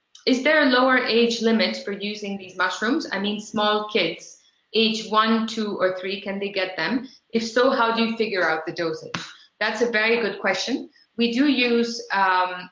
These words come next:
our mushrooms, uh, for children. However, we have a very specific range for children up to three years old.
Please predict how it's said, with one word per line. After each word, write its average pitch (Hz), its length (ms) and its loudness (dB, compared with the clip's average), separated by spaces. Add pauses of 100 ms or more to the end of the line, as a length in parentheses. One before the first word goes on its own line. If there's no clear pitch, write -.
(140)
our 196 220 0
mushrooms, 202 800 -4 (460)
uh, 175 220 0
for 190 140 -2
children. 208 560 -2 (220)
However, 226 360 4
we 226 140 2
have 214 160 0
a 214 60 0
very 226 240 2
specific 233 560 -4
range 196 300 -4
for 185 100 -8
children 190 380 -6 (260)
up 185 160 -4
to 208 120 -10
three 208 200 -6
years 180 240 -2
old. 202 280 -6